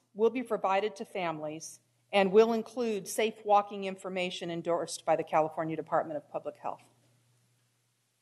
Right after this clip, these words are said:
We will be utiliz-, utilizing information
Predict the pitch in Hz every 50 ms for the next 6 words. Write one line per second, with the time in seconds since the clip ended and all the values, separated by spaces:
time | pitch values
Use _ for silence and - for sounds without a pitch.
0 | _ _ _ _ _ _ _ _ _ _ _ _ 190 254 285 311 311 247 262 240
1 | 247 262 262 254 240 214 214 214 196 196 - 202 202 247 247 226 196 175 170 160
2 | 165 - - 165 165 165 - - 208 196 - 233 214 202 180 175 175 - - 165
3 | 165 175